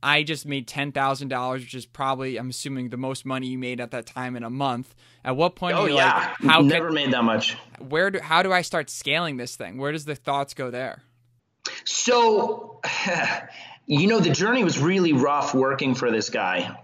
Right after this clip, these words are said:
Speaker 2: Um, you know, uh, the, also the financial collapse happened, you know, two, two thousand eight. I was, I was, like,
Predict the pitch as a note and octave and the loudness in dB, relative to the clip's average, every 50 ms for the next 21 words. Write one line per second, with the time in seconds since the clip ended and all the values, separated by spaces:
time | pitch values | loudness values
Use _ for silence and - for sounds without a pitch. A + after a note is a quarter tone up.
0 | - _ - - B2 A#2+ A#2+ A#2+ A#2+ A#2+ A#2 A#2 A#2 A2 A2+ A2+ - - _ _ | -16 _ -6 -4 -2 -2 0 0 2 4 4 4 4 4 2 -4 -8 -16 _ _
1 | _ _ _ _ _ _ _ _ _ _ - - C3 C3+ C3+ C3+ B2+ B2 B2 A#2+ | _ _ _ _ _ _ _ _ _ _ -8 -4 0 0 2 2 2 2 2 2
2 | A2 - C#3 C3 B2+ B2 B2 A#2+ - C3+ - D3+ C#3 A#2+ D3+ C3+ - D3 D#3+ - | 2 2 0 0 0 0 0 0 -2 -2 -2 -2 -2 0 0 0 0 0 0 0
3 | F3 C#3 A#2 - B2 B2 B2+ C#3+ D#3 - C3+ B2+ - A2 G#2+ G2 F#2+ F#2+ - - | -2 -4 -2 -2 -2 -2 -2 -2 -2 -2 -4 -2 -2 0 0 0 0 -2 -2 -4
4 | G2+ F2+ E2+ E2 - - - - - - - A2+ A2+ G#2 G#2 G#2 G2+ - - - | -2 -2 -2 -2 -4 -6 -6 -6 -12 -10 -2 -2 0 2 2 0 0 0 -2 -2
5 | - - - B2+ A2+ A#2+ A2+ A2 G#2+ G#2+ G#2+ A2 A#2+ A#2+ G2 F#2+ - - - _ | -2 0 0 2 2 2 2 2 2 2 2 0 2 2 0 -2 -2 -8 -18 _
6 | _ _ _ _ _ _ _ _ _ - A2 A2+ A#2 A#2 G#2+ G#2 A2 G#2+ A2 G#2 | _ _ _ _ _ _ _ _ _ 0 2 2 4 4 2 2 4 4 4 4
7 | G2 G#2+ G2+ G2 F#2 - - | 4 2 2 2 0 -2 -10